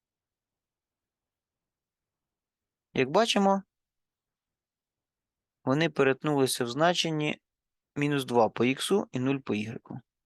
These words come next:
Можна навіть вже не перевіряти ці значення, адже, м, мінус два по іксу і нуль по ігреку є і в першій таблиці, і в другій. Ми їх вже перевіряли.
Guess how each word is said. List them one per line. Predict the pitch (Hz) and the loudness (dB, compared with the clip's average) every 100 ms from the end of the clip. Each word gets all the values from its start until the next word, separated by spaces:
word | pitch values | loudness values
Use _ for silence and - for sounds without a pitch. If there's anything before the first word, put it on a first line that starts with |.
| _ _ _ _ _ _ _ _ _ _ _ _ _ _ _ _ - - - | _ _ _ _ _ _ _ _ _ _ _ _ _ _ _ _ -20 -20 -4
Можна | 185 170 170 | -2 0 2
навіть | 151 139 | 2 4
вже | 139 | 2
не | 147 139 | 4 2
перевіряти | 151 147 143 143 123 - 107 | 4 4 4 4 4 2 -6
ці | - | -6
значення, | 117 156 190 - 147 - | -2 2 2 0 -2 -2
адже, | 120 120 123 120 - - - _ - | -2 2 2 2 -2 -20 -20 _ -12
м, | 131 135 131 127 - | -6 -4 -4 -6 -4
мінус | 135 147 135 | -2 0 0
два | 131 135 | 2 2
по | - | 4
іксу | 135 131 - - 120 107 _ _ - | 0 0 -2 -2 -2 -4 _ _ -6
і | |
нуль | 131 123 | -2 -2
по | 117 160 | -2 0
ігреку | 202 220 190 165 156 - _ _ _ _ _ | 4 4 2 -2 -4 -8 _ _ _ _ _
є | 135 143 | -2 0
і | - | 0
в | 123 | 0
першій | - 202 - | 4 2 2
таблиці, | 175 165 165 156 - - | 0 0 0 0 -4 -4
і | 170 | -4
в | 131 | -2
другій. | 110 101 | -2 -2
Ми | 110 170 | 0 -2
їх | 151 | 0
вже | 117 127 | 2 2
перевіряли. | - - - - 80 | 0 -4 -4 -8 -8